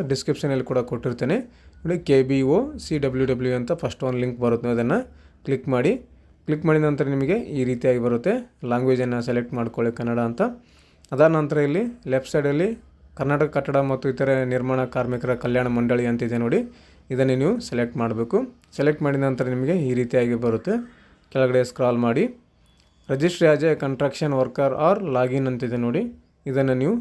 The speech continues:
ಸೆಲೆಕ್ಟ್ ಮಾಡಿ. ಸೆಲೆಕ್ಟ್ ಮಾಡಿದ ಡೈರೆಕ್ಟಾಗಿ ನಿಮಗೆ ಲಾಗಿನ್ ಪೇಜಿಗೆ ಬರುತ್ತೆ. ಇಲ್ಲಿ ಎರಡು ಥರ ಇರುತ್ತೆ, ಲಾಗಿನ್ ಮತ್ತು ರಿಜಿಸ್ಟರ್ ಅಂತ ಎರಡು ಥರ ಆಪ್ಷನ್ ಬರುತ್ತೆ. ಇಲ್ಲಿ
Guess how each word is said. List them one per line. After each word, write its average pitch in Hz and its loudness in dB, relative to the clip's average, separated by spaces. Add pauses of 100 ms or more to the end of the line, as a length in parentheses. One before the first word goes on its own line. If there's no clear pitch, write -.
(100)
ಸೆಲೆಕ್ಟ್ 123 -2
ಮಾಡಿ. 123 2 (420)
ಸೆಲೆಕ್ಟ್ 156 0
ಮಾಡಿದ 151 4
ಡೈರೆಕ್ಟಾಗಿ 139 2
ನಿಮಗೆ 139 0
ಲಾಗಿನ್ 123 2
ಪೇಜಿಗೆ 123 0
ಬರುತ್ತೆ. 117 0 (440)
ಇಲ್ಲಿ 139 2
ಎರಡು 147 2
ಥರ 147 2
ಇರುತ್ತೆ, 131 2 (120)
ಲಾಗಿನ್ 135 2
ಮತ್ತು 135 -2
ರಿಜಿಸ್ಟರ್ 135 -2
ಅಂತ 120 -2 (160)
ಎರಡು 127 2
ಥರ 131 2
ಆಪ್ಷನ್ 123 -2
ಬರುತ್ತೆ. 120 2 (500)
ಇಲ್ಲಿ 160 4